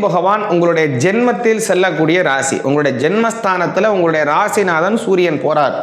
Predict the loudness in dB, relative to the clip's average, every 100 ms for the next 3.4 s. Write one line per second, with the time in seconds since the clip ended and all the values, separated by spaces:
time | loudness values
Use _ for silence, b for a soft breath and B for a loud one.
0 | 0 0 0 0 0 0 0 0 0 2
1 | 0 0 0 0 0 0 -2 -4 B B
2 | B B B -2 0 2 0 0 0 0
3 | 2 0 0 -2